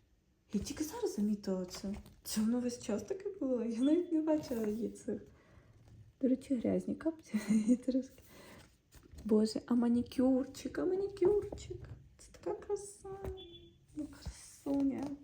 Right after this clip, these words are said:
хіба ні? Ну, просто неймовірно. Мені в цьому образі теж вона дуже подобається, але я маю образ поки фоточку тільки з цього. Ой, тут ці закадрові ф-, ці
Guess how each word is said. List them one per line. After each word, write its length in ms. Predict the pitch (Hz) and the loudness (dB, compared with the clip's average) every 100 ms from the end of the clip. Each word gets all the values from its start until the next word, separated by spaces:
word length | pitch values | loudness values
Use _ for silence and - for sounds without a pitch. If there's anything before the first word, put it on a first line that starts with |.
| - | -18
хіба 340 | - 262 247 | -12 -8 -4
ні? 260 | 254 277 302 - - - _ - - - - - - | -4 -4 -4 -8 -20 -20 _ -20 -20 -20 -20 -18 -10
Ну, 80 | 233 | -8
просто 380 | - 269 - 269 | -4 -4 0 -2
неймовірно. 640 | 233 277 240 180 196 185 | 0 0 2 2 0 -2
Мені 200 | 190 220 | -4 -6
в 80 | 233 | -8
цьому 280 | - 220 208 | -6 -6 -4
образі 400 | 262 262 233 - | -4 -4 -6 -8
теж 280 | - 175 | -8 -8
вона 200 | 190 185 202 | -8 -10 -8
дуже 160 | 226 220 - | -8 -10 -8
подобається, 520 | 254 285 349 320 233 | -4 0 0 -2 -4
але 160 | 220 220 | -6 -6
я 80 | |
маю 280 | 226 233 226 | -6 -6 -8
образ 460 | 269 220 233 220 - - - | -6 -6 -6 -8 -12 -18 -8
поки 320 | 208 208 202 - - - - - - _ _ | -6 -4 -8 -8 -18 -20 -20 -20 -20 _ _
фоточку 440 | 214 202 - - 233 | -6 -6 -8 -10 -8
тільки 280 | - - 220 | -6 -6 -6
з 140 | - | -8
цього. 300 | - 214 - | -8 -6 -2
Ой, 260 | 277 302 285 | 0 2 0
тут 300 | 294 262 - | -2 -8 -10
ці 560 | - - 277 285 277 277 - _ | -10 -2 0 2 2 0 -4 _
закадрові 760 | - 277 - 277 277 285 262 277 | -6 -4 -2 -2 0 0 -4 -4
ф-, 160 | 269 - - - - _ _ _ | -8 -14 -20 -20 -20 _ _ _
ці 360 | - - 269 | -14 -6 -4